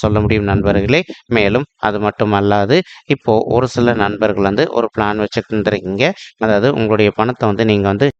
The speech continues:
மார்க்கெட்ல இன்வெஸ்ட் பண்ணலாமா அப்படின்னு சொல்லிட்டு நீங்க எதிர்பார்க்கின்றவனமா நீங்க பணத்தை வந்து ஷேர் மார்க்கெட்ல இன்வெஸ்ட் பண்ணுவதற்கும் இது ஒரு நல்ல அற்புதமான உன்னதமான மாதமாக உங்களுக்கு மிக சாத்தியமாக திகழ்வதற்கும் வாய்ப்புகள் அதிகமாக ஏற்படும் நண்பர்களே. ஆனா அதே சமயம் வந்து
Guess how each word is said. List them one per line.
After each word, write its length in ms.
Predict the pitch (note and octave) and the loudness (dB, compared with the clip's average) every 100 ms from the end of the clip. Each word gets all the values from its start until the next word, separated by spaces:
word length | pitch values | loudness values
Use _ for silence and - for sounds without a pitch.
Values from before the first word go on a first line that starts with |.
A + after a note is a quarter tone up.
| _ | _
மார்க்கெட்ல 280 | G#2 - G#2+ | -16 -4 -2
இன்வெஸ்ட் 280 | G2+ G#2+ - | -2 -4 -2
பண்ணலாமா 320 | G2+ G2 G2+ G#2 | 0 2 2 0
அப்படின்னு 260 | - A2 G#2 | -2 -2 0
சொல்லிட்டு 320 | G2+ G2 D#3 G#3+ - - B2+ | -2 0 0 -2 -6 -6 0
நீங்க 180 | D3 D#3+ D#3+ | 0 2 0
எதிர்பார்க்கின்றவனமா 800 | A#2 A2+ - G#2+ G#2+ G#2 G2+ G2+ A#2+ | 0 -2 -2 -4 -4 -2 -2 0 -2
நீங்க 140 | A2+ G#2+ G2+ | -2 -2 -2
பணத்தை 240 | G#2 G#2+ | -4 -2
வந்து 160 | G2+ C3+ G3 - - | 0 0 -2 -8 -8
ஷேர் 220 | - A#2 A2+ | 0 0 0
மார்க்கெட்ல 420 | A2 G#2+ A2 A#2+ A2 | -2 -2 -2 -2 0
இன்வெஸ்ட் 280 | G#2 G#2+ - | -2 -4 -4
பண்ணுவதற்கும் 520 | G2+ G2 F#2+ - D3 F3+ A2 | -4 0 -2 0 -2 -2 -2
இது 100 | G#2+ | 0
ஒரு 120 | G#2 D3+ - - - | 2 2 -2 -8 -4
நல்ல 160 | A#2+ C#3 B2+ | -2 0 -2
அற்புதமான 540 | A2 - A2 A2 A#2+ A#2+ | -4 -4 0 0 0 -2
உன்னதமான 420 | G#2 G2+ G2+ G#2 G#2 | -2 0 0 0 0
மாதமாக 380 | G2+ G2+ G#2 G#2 A2 | 0 0 -2 0 0
உங்களுக்கு 360 | G#2 G2+ - G#2+ - - - | 0 -2 0 -2 -2 -8 -2
மிக 140 | B2 C3+ | 0 0
சாத்தியமாக 540 | A2+ G#2+ A#2 A2+ A2+ B2 | 0 0 2 0 0 0
திகழ்வதற்கும் 580 | A2 G2 G2+ G#2 - G#2+ | 0 0 2 0 0 0
வாய்ப்புகள் 420 | G#2 G#2 - A2 - | 0 -2 -4 -2 -2
அதிகமாக 460 | G#2 G#2+ G#2 G#2 G#2 G2+ | -2 -2 -2 -2 0 -2
ஏற்படும் 320 | - A2 G#2+ | -2 -2 0
நண்பர்களே. 440 | G2+ G2 G2 G2+ C#3 - - - G#2+ | -2 -2 -2 -2 -2 -4 -14 -6 -4
ஆனா 140 | G#2 E3+ - - | -4 -8 -8 -4
அதே 160 | G#2 C3 D3+ | 0 0 0
சமயம் 300 | A#2+ G#2+ G#2 G2+ | -2 -2 0 0
வந்து 160 | G#2+ | -2